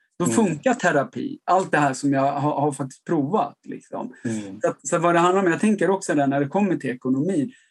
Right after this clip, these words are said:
Speaker 1: att, att det är så här, att, att jag kanske börjar se så här, att okej, shit, liksom, det här, jag försöker kontrollera på egen hand min ekonomi. Om jag gör en budget, om jag
Speaker 2: Mm.
Speaker 1: affirmerar, om jag bara,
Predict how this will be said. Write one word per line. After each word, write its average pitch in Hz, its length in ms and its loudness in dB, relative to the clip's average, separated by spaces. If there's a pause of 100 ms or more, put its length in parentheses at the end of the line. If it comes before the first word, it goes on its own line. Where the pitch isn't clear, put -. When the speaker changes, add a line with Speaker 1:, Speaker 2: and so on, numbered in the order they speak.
(160)
Speaker 1:
att, 147 220 -4
att 143 200 -6
det 151 80 -4
är 147 60 0
så 143 120 -2
här, 139 240 0 (560)
att, 147 240 -4
att 143 160 -8
jag 139 120 0 (320)
kanske 147 240 -2
börjar 147 200 2
se 202 320 2
så 156 140 -2
här, 123 260 -2
att 135 300 -8
okej, 180 320 -2
shit, 147 340 -4 (140)
liksom, 127 380 -6
det 135 80 -2
här, 170 380 0 (280)
jag 156 140 0
försöker 208 500 0
kontrollera 143 720 0
på - 160 -2
egen 175 380 4
hand 127 240 2
min 147 120 2
ekonomi. 143 640 0 (400)
Om 170 120 2
jag 170 100 4
gör 175 160 2
en 170 200 2
budget, 160 540 0 (140)
om 156 160 0
jag 165 140 2
Speaker 2:
Mm. - 80 0
Speaker 1:
affirmerar, 139 1120 0
om 165 160 0
jag 175 120 2
bara, 170 440 2